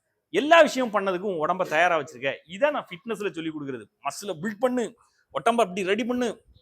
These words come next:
அப்படி இரு அப்படிங்கிறது கான்செப்ட் இல்ல. உடம்ப ரெடி பண்றது, பாடி பில்டிங் பண்றது, அதை பத்தி நான் சொல்லியிருக்கிறேன், அது வேற கான்செப்ட். ஆனா ஃபிட்டா இருங்கிறத நான் எப்பவுமே சொல்றது.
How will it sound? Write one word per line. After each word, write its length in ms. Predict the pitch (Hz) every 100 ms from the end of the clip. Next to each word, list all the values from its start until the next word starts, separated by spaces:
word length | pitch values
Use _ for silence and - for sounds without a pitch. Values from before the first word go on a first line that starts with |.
| -
அப்படி 200 | - 185
இரு 360 | 202 240 196 - 151
அப்படிங்கிறது 500 | 175 214 208 214 269
கான்செப்ட் 420 | 208 208 208 180
இல்ல. 240 | 139 104 _ _ - - - _ -
உடம்ப 300 | 185 262 262
ரெடி 180 | 233
பண்றது, 480 | 240 247 233 233 240
பாடி 260 | 190 214 247
பில்டிங் 360 | 226 226 226
பண்றது, 320 | 214 202 196 240
அதை 340 | 151 180 233
பத்தி 260 | 233 233 254
நான் 140 | 226
சொல்லியிருக்கிறேன், 480 | 202 208 214 160 -
அது 200 | 135 180
வேற 260 | 175 185
கான்செப்ட். 440 | 180 175 170 135 170 - _ _
ஆனா 260 | 180 269 -
ஃபிட்டா 280 | 202 294 277
இருங்கிறத 360 | 233 214 196
நான் 280 | 233 208 175
எப்பவுமே 240 | 165 185 180
சொல்றது. 380 | 135 117 101